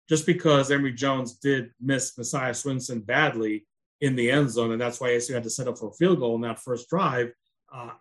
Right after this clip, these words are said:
I thought that it's almost like Glenn Thomas, the offensive coordinator,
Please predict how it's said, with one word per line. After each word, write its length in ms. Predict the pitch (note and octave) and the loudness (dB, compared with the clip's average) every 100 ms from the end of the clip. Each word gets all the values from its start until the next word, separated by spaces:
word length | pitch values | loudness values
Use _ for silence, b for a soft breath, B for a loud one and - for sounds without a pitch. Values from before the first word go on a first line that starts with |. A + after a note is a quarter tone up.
| _ | _
I 140 | C3 | -10
thought 420 | B2 - C#3+ C3+ - | -6 0 2 2 0
that 380 | C3 B2+ - - _ _ _ _ - | 0 0 -4 -16 _ _ _ _ -8
it's 200 | C#3+ D#3 | 0 2
almost 300 | D3 C#3 D3 | 4 2 0
like 160 | C3 | 0
Glenn 180 | C#3 B2+ | 0 0
Thomas, 320 | C#3 C#3 C#3 | 2 0 0
the 100 | C#3+ | -2
offensive 380 | B2 C3 C3+ A#2 | -2 -4 -6 -2
coordinator, 600 | D3 D#3+ C3 B2 A#2 | 2 4 4 2 2